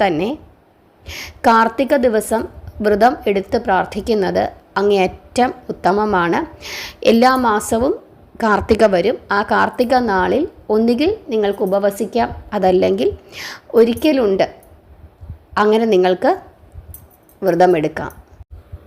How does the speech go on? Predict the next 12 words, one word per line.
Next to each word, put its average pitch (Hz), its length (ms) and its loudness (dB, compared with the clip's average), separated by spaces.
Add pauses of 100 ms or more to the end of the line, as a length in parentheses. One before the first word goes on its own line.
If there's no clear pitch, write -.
(340)
ഈ 254 120 4
കാർത്തിക 254 520 2 (240)
വ്രതം 226 300 2 (120)
കൊണ്ട് 220 260 2 (260)
ഉദ്ദേശിക്കുന്നത് 220 840 2 (1040)
ഭഗവാൻ 247 420 4 (160)
വേലായുധ 226 500 4 (120)
സ്വാമിയുടെ 214 600 2 (480)
അനുഗ്രഹം 214 540 0 (420)
ലഭിക്കുന്നതിന് 214 800 2
വേണ്ടിയിട്ടാണ്. 185 640 0 (1300)
ഭയങ്കരമായ 262 1000 2